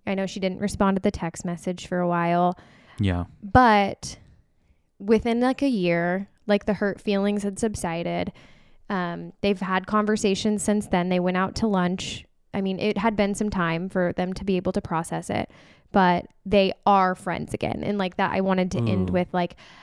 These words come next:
Speaker 1: as much as it's a difficult conversation, A, you don't wanna regret anything. Like, and if it's going to make you feel better to not have that energy around on your day, because maybe,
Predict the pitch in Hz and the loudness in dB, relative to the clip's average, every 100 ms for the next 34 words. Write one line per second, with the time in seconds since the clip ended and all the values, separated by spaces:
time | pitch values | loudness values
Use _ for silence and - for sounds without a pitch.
0 | - - 220 208 226 247 320 277 233 208 | -8 -2 0 2 0 2 2 4 2 0
1 | 190 190 196 208 - 196 185 185 175 180 | -2 0 2 0 0 -2 0 -2 -2 -2
2 | 202 196 208 - _ - _ _ - 202 | 0 0 0 -4 _ -20 _ _ 0 4
3 | 208 220 233 - 208 202 190 208 202 190 | 6 4 0 -2 0 2 0 -2 -2 -2
4 | 185 190 185 - _ _ _ _ _ _ | -2 -2 0 -4 _ _ _ _ _ _
5 | _ _ _ _ _ - 214 202 180 175 | _ _ _ _ _ -6 -2 0 -2 -4
6 | 170 196 190 - 196 190 202 - 202 - | -2 -2 0 0 0 0 -2 -2 -2 0
7 | 208 202 202 190 185 202 202 196 190 185 | -4 -2 -2 0 4 4 4 0 -2 -2
8 | 175 185 180 - 185 185 190 202 185 175 | -2 -4 -4 -4 -4 -4 0 0 0 -4
9 | 185 185 185 180 180 175 208 214 196 185 | -4 -6 -6 -6 -4 -2 -2 -2 -4 -4
10 | 175 170 185 | -6 -4 -4